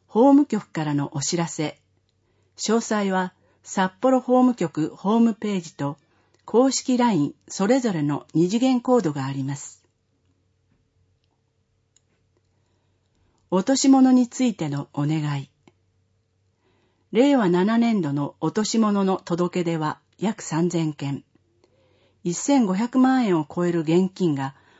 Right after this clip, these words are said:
落とし物になっています。落とし物をしたと思ったら、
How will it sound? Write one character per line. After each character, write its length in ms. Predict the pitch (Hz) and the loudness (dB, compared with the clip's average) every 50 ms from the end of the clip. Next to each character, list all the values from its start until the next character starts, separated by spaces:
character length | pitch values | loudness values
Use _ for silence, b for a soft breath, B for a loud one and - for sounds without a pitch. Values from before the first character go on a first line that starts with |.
| b b | b b
落 160 | 170 175 175 | -4 -2 0
と 100 | 247 240 | 0 -2
し 140 | - - 247 | 0 2 2
物 220 | 247 240 240 240 | 2 4 4 4
に 140 | 233 233 220 | 4 2 2
な 120 | 220 226 | 0 -2
っ 40 | 220 | -4
て 160 | _ _ - 147 | _ _ -10 -8
い 100 | 131 131 | -8 -8
ま 140 | 135 135 | -8 -10
す。 260 | - - - - _ _ _ _ _ _ _ _ _ _ _ _ _ _ _ _ _ _ _ _ _ _ - | -12 -16 -20 -20 _ _ _ _ _ _ _ _ _ _ _ _ _ _ _ _ _ _ _ _ _ _ -4
落 160 | - 170 180 | -2 -2 0
と 100 | - 262 | 0 0
し 120 | 254 - 254 | 0 4 2
物 240 | 254 247 240 240 233 | 4 4 4 2 2
を 60 | 226 | 0
し 100 | 214 - | -2 -2
た 140 | - 240 233 | -4 -4 -4
と 160 | - 175 160 | -2 -2 -2
思 180 | 160 160 180 196 | -2 0 -2 -2
っ 60 | - | -4
た 180 | _ - 147 143 | _ -10 -10 -8
ら、 200 | 143 143 147 | -8 -8 -10